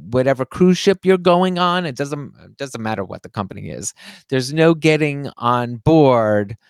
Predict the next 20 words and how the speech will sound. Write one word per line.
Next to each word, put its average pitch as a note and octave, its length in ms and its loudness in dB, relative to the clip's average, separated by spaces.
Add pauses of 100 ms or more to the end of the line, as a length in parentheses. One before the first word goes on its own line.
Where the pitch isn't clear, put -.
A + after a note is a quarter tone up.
(200)
like, G#2+ 460 -10 (120)
<laughs> - 160 -20
at G#2+ 240 -4
eight D#3 140 2
o'clock B2+ 400 -4
in A2+ 60 -6
the A2+ 80 -6
morning. G2+ 400 -8
That A2 180 -6
just - 220 -12
doesn't G2 260 -6
happen. F2+ 300 -12 (280)
They B2 120 -2
need C#3 320 -6
time C3 380 -2
to A2 100 -16
change B2+ 480 -4
over G#2+ 520 -2 (360)
and, G2 640 -4
uh, F#2 380 -4